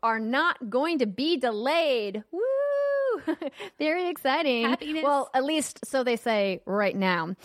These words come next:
Speaker 1: So according to I G N, a Sony spokesperson has said that the covid nineteen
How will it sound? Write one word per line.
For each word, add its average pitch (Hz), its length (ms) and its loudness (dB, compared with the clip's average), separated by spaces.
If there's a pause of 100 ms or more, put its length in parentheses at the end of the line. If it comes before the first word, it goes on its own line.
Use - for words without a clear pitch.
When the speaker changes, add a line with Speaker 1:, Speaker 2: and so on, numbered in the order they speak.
(160)
Speaker 1:
So - 140 0
according 311 320 0
to 285 120 2
I 262 140 2
G 233 180 -2
N, 240 160 2
a 220 40 -2
Sony 240 280 0
spokesperson 226 600 -2
has 214 120 0
said 220 200 0
that 202 100 2
the 208 80 -2
covid 233 320 0
nineteen 214 640 -2